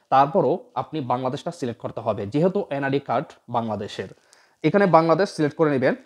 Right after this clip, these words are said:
তারপর নিচে চলে আসবেন, দেখবেন এখানে আমি লিগ্যাল ফার্স্ট নেম, লিগ্যাল লাস্ট নেম এবং date of birth বাংলাদেশটা সিলেক্ট করে দিয়েছি। তারপর এখানে নিচে পেয়ে যাবেন নেক্সট, নেক্সটের উপর ক্লিক করে দিবেন। নেক্সটের উপর ক্লিক করে দেওয়ার পর এখানে নিচে পেয়ে যাবেন কান্ট্রি বাংলাদেশ, এটা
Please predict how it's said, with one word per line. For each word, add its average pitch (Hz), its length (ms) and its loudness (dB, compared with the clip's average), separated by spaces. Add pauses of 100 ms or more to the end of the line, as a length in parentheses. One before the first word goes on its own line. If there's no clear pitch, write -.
(200)
তারপর 156 280 6 (160)
নিচে 147 180 -2
চলে 170 260 4
আসবেন, 170 200 2 (220)
দেখবেন 147 320 0
এখানে 135 200 -2 (920)
আমি 143 160 0 (180)
লিগ্যাল 151 300 4
ফার্স্ট 147 280 2
নেম, 165 120 0 (180)
লিগ্যাল 135 280 0
লাস্ট 143 220 -2
নেম 185 100 -4 (120)
এবং 170 200 0 (580)
date 160 180 4
of 180 100 0
birth 185 180 4 (160)
বাংলাদেশটা 135 400 -2
সিলেক্ট 139 280 -4
করে 135 140 0
দিয়েছি। 131 300 0
তারপর 139 360 2
এখানে 139 240 -2
নিচে 131 140 -6
পেয়ে - 200 -2
যাবেন 165 140 0 (680)
নেক্সট, 175 220 2 (220)
নেক্সটের 147 360 -2
উপর - 200 -4
ক্লিক 123 160 -4
করে 107 200 -4
দিবেন। 98 180 -8 (420)
নেক্সটের 160 320 -2
উপর 190 180 0
ক্লিক 147 140 -4
করে 147 120 0
দেওয়ার 143 180 6
পর 165 120 -2 (100)
এখানে 156 220 -4
নিচে 143 140 -4
পেয়ে 131 200 -2
যাবেন 123 160 -2 (120)
কান্ট্রি 139 260 -2 (100)
বাংলাদেশ, 127 400 0
এটা 127 120 -2